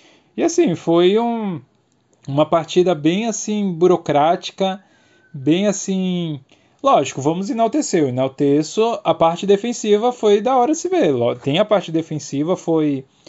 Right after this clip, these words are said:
foi um jogo extremamente defensivo,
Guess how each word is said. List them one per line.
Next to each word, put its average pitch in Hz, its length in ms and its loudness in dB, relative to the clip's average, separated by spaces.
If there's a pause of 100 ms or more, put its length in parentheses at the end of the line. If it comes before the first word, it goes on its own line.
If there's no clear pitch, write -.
(500)
foi 139 160 -4
um 143 80 -2
jogo 160 200 2
extremamente 185 800 -2
defensivo, 170 840 -6